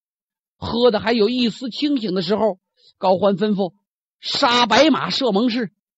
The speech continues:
好，立白马盟了。进一步表示哥两个感情多铁。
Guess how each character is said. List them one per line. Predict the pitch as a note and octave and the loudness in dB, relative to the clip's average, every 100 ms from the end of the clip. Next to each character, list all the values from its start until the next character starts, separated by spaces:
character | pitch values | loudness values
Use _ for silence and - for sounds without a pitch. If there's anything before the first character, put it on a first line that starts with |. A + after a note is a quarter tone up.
| _ _ _ | _ _ _
好， | _ - | _ -10
立 | D3 F#3+ | -4 -2
白 | F3+ G#3+ | 0 -2
马 | B2+ | -2
盟 | B2 D3 | -4 -4
了。 | G3 - _ _ _ _ _ _ _ _ _ _ _ _ _ - | -4 -6 _ _ _ _ _ _ _ _ _ _ _ _ _ -8
进 | G#4+ F#4 | -4 0
一 | A#3 | 2
步 | A3+ A3+ | 2 2
表 | F#3 E3+ | 0 -2
示 | E3+ G#3 - _ _ _ | -4 -6 -10 _ _ _
哥 | D#3+ | -4
两 | D3+ C3 | -4 -2
个 | D3 | -4
感 | C#3 A#2+ C#3 | -6 -8 -8
情 | - D#3+ | -4 -4
多 | D#3+ F#3+ | -2 -4
铁。 | - A#2+ G#2+ | -4 -14 -14